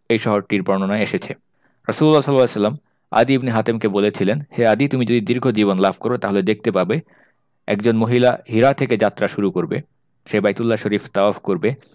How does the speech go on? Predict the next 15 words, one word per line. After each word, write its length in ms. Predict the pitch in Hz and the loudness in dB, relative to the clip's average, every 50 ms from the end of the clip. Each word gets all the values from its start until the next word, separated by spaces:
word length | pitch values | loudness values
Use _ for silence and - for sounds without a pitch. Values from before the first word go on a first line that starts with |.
| - - _ _ _ - | -20 -20 _ _ _ -4
এবং 300 | - 107 107 113 113 110 | -2 0 0 2 2 0
এই 100 | 110 107 | 0 0
দীর্ঘ 460 | 95 101 120 131 143 147 143 156 143 | 0 0 0 2 2 2 2 0 0
যাত্রায় 480 | 107 113 107 - - 127 123 95 - - _ _ _ _ _ - | 2 2 0 0 2 2 2 2 0 -2 _ _ _ _ _ -4
উটের 260 | 131 120 147 143 139 | 0 2 4 4 2
পিঠে 300 | - 131 113 - 131 123 | 2 -2 -2 -2 -2 0
সওয়ার 340 | - - 107 113 123 123 117 | 0 2 4 4 4 4 4
হয়ে 260 | 113 113 110 107 - | 2 2 2 2 0
যখন 240 | - 104 95 - 107 | 0 -2 -2 -4 -4
সে 140 | 107 - 98 | -6 -4 -2
যাত্রা 300 | 104 98 - - 131 127 | -2 -2 0 0 0 0
করবে, 360 | - 117 104 92 107 120 147 - _ _ _ | 0 -2 -2 -2 -4 -4 -6 -8 _ _ _
এই 140 | - 101 95 | -2 -2 0
দীর্ঘ 380 | 92 117 127 143 139 151 139 | 0 0 0 0 0 0 0
যাত্রায়, 480 | 117 117 110 107 - - 131 135 151 | 2 2 0 0 0 0 0 0 0